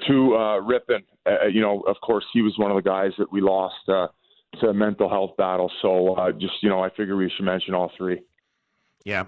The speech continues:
Speaker 2: well, God bless them all, pal. And we'll talk to you soon,
Speaker 1: Yep.
Speaker 2: and be safe and continued success. Okay, Paul?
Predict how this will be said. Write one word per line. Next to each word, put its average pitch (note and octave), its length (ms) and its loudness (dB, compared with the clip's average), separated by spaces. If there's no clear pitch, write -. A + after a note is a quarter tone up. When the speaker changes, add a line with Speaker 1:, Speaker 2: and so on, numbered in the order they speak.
Speaker 2:
well, G#2+ 100 -6
God A#2+ 240 2
bless A#2 240 0
them A2+ 140 -2
all, G#2 140 2
pal. G#2 340 2
And A2+ 160 -4
we'll A#2+ 80 0
talk C#3+ 260 -2
to - 80 -8
you C#3 80 -2
soon, D3 340 -6
Speaker 1:
Yep. A#2+ 100 -4
Speaker 2:
and A#2 100 -8
be C3+ 120 -2
safe C#3+ 520 -2
and B2+ 160 -8
continued C3 420 -4
success. G#2+ 460 -4
Okay, B2 240 -2
Paul? B2+ 340 -2